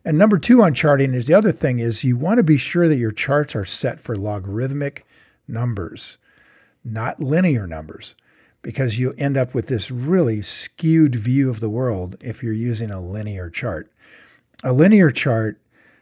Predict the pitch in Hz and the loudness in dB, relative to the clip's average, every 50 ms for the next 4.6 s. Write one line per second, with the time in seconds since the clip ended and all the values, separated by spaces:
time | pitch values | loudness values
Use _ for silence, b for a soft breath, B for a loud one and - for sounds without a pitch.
0 | _ - - - - 165 151 143 139 120 110 123 120 131 127 120 113 113 - _ | _ -12 -6 0 4 4 6 6 4 4 2 0 0 0 2 2 0 -2 -4 _
1 | - 127 120 139 117 107 104 151 165 180 - - - 160 135 - - - 139 117 | -8 -4 -2 -2 -2 0 2 2 2 2 2 0 -2 -4 -4 -4 -6 -6 -6 -6
2 | 113 - - 107 - - - 143 131 123 113 127 123 131 131 131 117 - - - | -6 -8 -10 -10 -8 -6 -6 -6 -6 -6 -6 -4 -4 -2 -2 -4 -6 -8 -12 -12
3 | - 113 117 110 - - - - 117 113 113 - - - 131 131 123 117 110 104 | -10 -8 -8 -10 -10 -14 -16 -12 -10 -10 -10 -10 -8 -4 -2 -2 -2 -2 -4 -6
4 | 107 117 120 - 117 98 87 90 101 127 165 180 | -8 -8 -8 -8 -8 -8 -8 -8 -8 -10 -12 -14